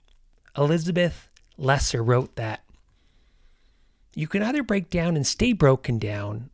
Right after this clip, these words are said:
and eventually shut down, or you can break open. It's a decision you make. It's a commitment. During times of transition and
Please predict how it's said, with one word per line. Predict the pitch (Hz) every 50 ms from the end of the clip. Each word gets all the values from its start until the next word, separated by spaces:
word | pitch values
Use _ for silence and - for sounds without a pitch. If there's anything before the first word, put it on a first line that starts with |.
| - -
and | 156 147 151
eventually | 143 160 160 160 - - - 151 135
shut | - - - - 226 240 - -
down, | - 120 98 90 87 90 92 95 110 - - _ _ _ _ _ _ _ _ _ _ _ _ _ _ _ _
or | - 160
you | 165 175
can | 170 - 165 151
break | - 156 147 156 151 - - - -
open. | - 151 147 143 - - 101 82 82 - _ _ _ _ _ _ _ _ -
It's | - 165 - -
a | 175
decision | 151 139 170 151 - - - 208 202 190 175 196 202 185 180
you | 170 160 147 139
make. | 139 131 123 - -
It's | 175 - - -
a | 156
commitment. | - - - 151 139 135 147 156 - 123 101 87 - - - - - _ _ _ _ _ _ _ _ _ _ _ _ _ _ _ - - - - - - - _ _ _ _ _ - _ _ _ _ _ _ _ _ _ _ _ _ _ _ _ _ _ _ _
During | - 143 147 156 151
times | - - - - 170 180 190 196 190 185
of | 180 147
transition | - - - 156 147 139 120 123 151 160 - - - - 120 101 98 98 110 - _ _ _ _ _ - _ _ _ _ _ - - _ _ -
and | - 135 127 127 131 135 -